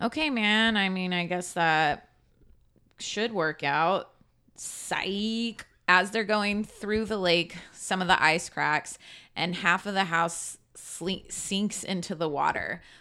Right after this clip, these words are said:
but it doesn't get all the way in there. So it's, like, halfway in and halfway still on the ice, but they can't get it out. So <laughs> they just have to leave the house there.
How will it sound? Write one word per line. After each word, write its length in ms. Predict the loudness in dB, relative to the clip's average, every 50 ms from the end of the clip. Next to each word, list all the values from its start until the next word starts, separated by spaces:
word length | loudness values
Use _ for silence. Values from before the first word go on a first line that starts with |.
| -20 _ -2
but 200 | 0 0 0 0
it 180 | -2 -4 0
doesn't 420 | 2 0 2 2 -2 -6 -6 -4 -2
get 260 | 0 2 2 0 -2 -2
all 280 | 0 4 4 6 4
the 140 | 4 2 0
way 280 | 0 2 0 0 0 -2
in 280 | -4 -4 -6 -6 -6
there. 220 | -6 -6 -6 -6 -8
So 300 | -8 -6 -4 -2 -2 -2
it's, 220 | -4 -4 -6 -6
like, 280 | -4 -2 -2 -2 -4 -8
halfway 720 | -8 -2 2 4 4 4 4 2 -2 -2 0 0 0 0 -2
in 420 | -4 -6 -6 -4 -2 -2 -2 -2 -2
and 120 | -4 -4 -4
halfway 500 | -4 -4 -4 -4 -6 -4 -4 -4 -4 -4
still 320 | -8 -10 -8 -6 -6 -4
on 160 | -2 -4 -4 -4
the 140 | -4 -4 -4
ice, 300 | -2 -2 -2 -4 -6 -8
but 160 | -10 -10 -6
they 100 | -6 -8
can't 380 | -6 -6 -6 -6 -6 -6 -6 -6
get 120 | -6 -6
it 120 | -6 -4
out. 400 | -2 2 4 4 4 2 0 -4
So 400 | -8 -2 0 2 2 2 0 -2 -4
<laughs> 20 |
they 260 | -6 -6 -4 -4 -6
just 360 | -6 -6 -6 -6 -8 -8 -14 -18 -20 -14
have 240 | -6 -4 -4 -4 -4 -4
to 140 | -6 -6
leave 420 | -6 -6 -8 -10 -8 -6 -6 -8 -6
the 160 | -6 -6 -4
house 380 | -2 0 0 0 0 -2 -6 -6
there. 460 | -6 -4 -4 -4 -6 -6 -8 -8